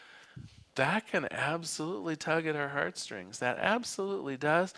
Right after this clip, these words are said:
represent a loss. And so my invitation for any kind of a loss, of course, is to know that grieving is unique, that grieving can take some time,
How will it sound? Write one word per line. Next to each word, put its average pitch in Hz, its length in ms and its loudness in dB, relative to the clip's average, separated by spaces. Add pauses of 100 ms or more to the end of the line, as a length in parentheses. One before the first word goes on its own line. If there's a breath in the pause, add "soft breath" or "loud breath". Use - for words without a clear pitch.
(260 loud breath)
represent 139 640 4
a 120 80 -2
loss. 120 580 2 (300 loud breath)
And 143 100 0
so 160 180 6
my 151 240 10
invitation 170 840 2
for 120 260 4 (300 loud breath)
any 220 240 10
kind 156 240 6
of 127 80 0
a 127 60 2
loss, 117 420 4
of 123 160 -4
course, 139 580 2
is 127 200 -4
to 139 160 -4
know 151 360 8 (340 loud breath)
that 120 220 6
grieving 160 500 2
is 127 260 -2
unique, 120 640 -2 (400 loud breath)
that 117 160 4
grieving 139 420 2
can 123 240 -4
take 135 240 0
some 110 240 -4
time, 135 560 6